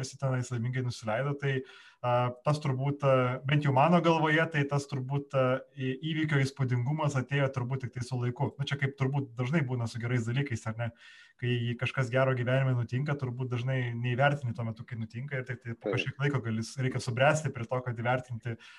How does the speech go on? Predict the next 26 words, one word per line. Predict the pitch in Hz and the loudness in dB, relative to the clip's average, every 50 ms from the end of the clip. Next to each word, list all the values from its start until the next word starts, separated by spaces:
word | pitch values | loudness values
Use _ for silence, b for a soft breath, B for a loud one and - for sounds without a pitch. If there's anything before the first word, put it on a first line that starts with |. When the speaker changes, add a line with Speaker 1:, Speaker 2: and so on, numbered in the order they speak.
| B B B B B - | B B B B B -2
Speaker 1:
kokio | 135 135 139 - 135 131 127 123 123 120 120 117 120 131 | -2 0 0 2 2 2 2 4 2 2 2 0 0 -2
įspūdžio | 135 131 - 131 117 117 120 | -4 -6 -4 -4 -4 -4 -4
tai | 120 | -4
buvo | 113 117 123 120 | -4 -2 -2 -2
įvykis, | 120 143 147 160 156 151 147 - | -2 -2 -2 -2 -2 -4 -4 -4
nes | 127 131 | -4 -6
aš | 131 - | -6 -6
sakau, | 135 - - 139 131 113 B B B B B B - | -6 -4 -2 -2 -2 -4 B B B B B B -8
kaip, | 120 117 - - 123 | -6 -6 -4 -2 2
a, | 120 120 117 120 | 2 4 4 4
nu, | 135 131 120 117 - _ _ - 123 | 2 0 0 -2 -6 _ _ -6 -4
mes | 127 123 - | -4 -2 -2
turbūt | - 117 120 143 139 | -4 -4 -4 -2 0
savo | - 147 143 135 127 | 2 4 4 4 2
gyvenime, | 123 127 131 139 139 135 131 127 | 2 2 2 2 2 0 0 0
ar | 123 120 120 123 127 120 117 117 | 0 -2 -2 -4 -6 -6 -6 -6
ne, | 135 131 | -6 -6
kai | - 120 | -6 -8
kokie | 123 - 127 123 | -8 -6 -4 -2
nors, | 131 131 127 - - - - _ _ | -2 -2 -2 -4 -8 -12 -16 _ _
nu, | 131 123 120 123 127 | -12 -10 -8 -8 -6
įdomesni | 131 127 139 135 131 131 127 - 139 143 147 151 | -4 0 0 2 2 2 0 0 0 0 2 2
įvykiai | 151 143 135 - 135 127 117 117 117 120 117 110 | 2 0 0 -2 -2 -2 0 0 -2 -2 -2 -2
įvykę, | 120 143 147 - 147 131 | -2 -2 0 0 0 2
mes | 135 135 131 - | 2 0 0 0
prisimenam, | 127 120 - - 151 151 143 135 127 | -4 -4 -2 -2 0 0 2 2 2